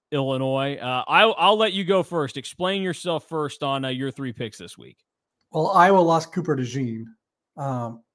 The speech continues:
Speaker 2: who I think is the reason why they cover almost by himself, just
Speaker 1: Yeah.
Speaker 2: because of how much of a weapon he is on special teams and defense. And, you know, they got their big win last week, scored twenty-two points.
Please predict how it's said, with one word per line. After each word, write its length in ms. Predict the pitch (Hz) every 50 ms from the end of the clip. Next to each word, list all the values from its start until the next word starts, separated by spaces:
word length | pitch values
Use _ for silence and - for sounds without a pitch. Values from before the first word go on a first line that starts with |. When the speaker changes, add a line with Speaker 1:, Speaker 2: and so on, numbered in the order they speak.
| _ - 139
Speaker 2:
who 140 | 165 160 156
I 80 | 143
think 300 | 135 - 165 165 156 160
is 320 | 151 135 123 - - - _ -
the 240 | 196 180 156 139 151
reason 360 | 143 143 147 147 131 147 143
why 280 | 139 139 139 131 175 160
they 180 | 135 147 139
cover 500 | 135 - - 175 156 151 160 160 160 160 - _ _ _ _ -
almost 460 | 165 160 160 156 151 - - - 151
by 160 | 139 151 151
himself, 520 | 143 139 127 - 160 156 160 170 - - _ _ _ _ _ _ _ _
just 160 | - 165 - -
Speaker 1:
Yeah. 80 | -
Speaker 2:
because 260 | 165 156 - 165 147
of 100 | 143 135
how 200 | 127 135 143 151
much 260 | 165 165 165 156 - 160
of 60 | 156
a 40 | 151
weapon 300 | 151 156 156 156 160 151
he 140 | 147 151
is 160 | 156 156 156 160
on 100 | 151 139
special 320 | - - 170 156 - 156
teams 320 | - - 175 170 160 143
and 140 | 143 135 131
defense. 580 | 131 165 170 165 - 175 170 165 175 - - - _ _ _ _ _ _ _ _ _ _ _ _ _ _ -
And, 380 | 185 190 196 190 185 185 185 - - _ _ _ _ _ _ _
you 120 | - 180 165
know, 120 | 175 170
they 120 | 165 180 180
got 200 | 226 247 233 220
their 300 | 180 147 131 - - _ _ _ _ _ _ _ _ _ _ _ _ _ _ _ _ _ _ _ _ _ - 139 120
big 160 | 190 226 202
win 240 | 165 156 180 220 254
last 380 | 247 160 131 123 113 - -
week, 240 | 147 131 123 - -
scored 280 | - - 214 208 185 -
twenty-two 500 | - 202 190 190 202 196 - - 226 -
points. 600 | - - 147 175 220 214 226 - - - -